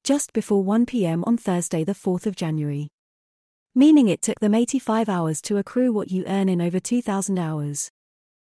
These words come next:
Median footsie one hundred C E O pay currently stands at three point eight one million pounds, one hundred and nine times the median full-time worker's pay of thirty-four thousand pounds.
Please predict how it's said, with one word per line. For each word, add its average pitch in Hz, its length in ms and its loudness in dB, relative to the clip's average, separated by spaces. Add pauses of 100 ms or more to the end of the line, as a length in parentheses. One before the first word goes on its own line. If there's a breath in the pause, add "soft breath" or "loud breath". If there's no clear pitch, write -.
(140)
Median 226 460 6
footsie 208 420 0
one 214 240 2
hundred 214 360 0
C 240 360 0
E 180 40 4
O 165 160 0
pay 214 200 0
currently 254 460 -2
stands 165 540 -4
at - 100 -8
three 247 300 0
point 214 340 -2
eight 180 140 -2
one 196 340 0
million 220 340 4
pounds, 151 540 -4 (240)
one 269 200 4
hundred 226 300 2
and 185 140 4
nine 233 220 2
times 202 360 -2
the 190 120 0
median 190 420 2
full-time 220 580 -2
worker's 165 380 -4
pay 190 260 -4
of 170 80 -2
thirty-four 220 640 -2
thousand 185 440 -4
pounds. 151 580 -6